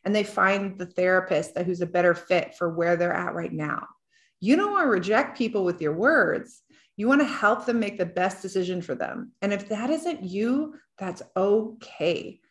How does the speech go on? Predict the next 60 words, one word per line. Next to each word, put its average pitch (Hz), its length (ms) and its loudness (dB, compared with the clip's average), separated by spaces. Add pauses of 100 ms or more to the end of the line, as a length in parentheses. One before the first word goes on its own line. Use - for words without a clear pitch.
(120)
You 196 140 -4
want 196 220 0
to 240 120 2
work 202 160 0
with 226 140 -2
people 190 340 -6
who - 160 -10
you 175 200 -6
know 180 280 0
you 180 160 0
can 175 180 -8
really 160 200 -2
help. - 280 -6 (680)
And 196 200 -4
what 208 220 8
if 277 160 6
I 277 120 8
work 240 260 6
with 254 120 -2
lots 202 360 2
of 233 120 -4
different 226 280 0
groups 220 200 -4
of 262 100 -8
people? 214 340 2
We 220 80 2
saw 190 280 6
this. 190 400 4
That's 180 260 -2
perfectly 226 460 4
okay. 208 580 0 (420)
We 214 80 0
encourage 226 380 6
you 269 80 0
to 247 100 4
have 208 220 4
a - 120 -4
page 220 420 0
on 269 80 2
your 285 100 4
website 190 500 2
for - 220 -8
each 233 260 -2
of 226 120 -2
the 214 180 0
ideal 185 400 0
clients 185 580 -4
you 180 120 -8
want 170 160 -2
to 175 40 -4
work 226 300 2
with. - 180 -6 (480)
You 220 80 2
wouldn't 392 200 2
stand 233 420 2
up 226 260 4
and 196 160 0
give 208 140 4
a 220 60 2
talk 143 520 -2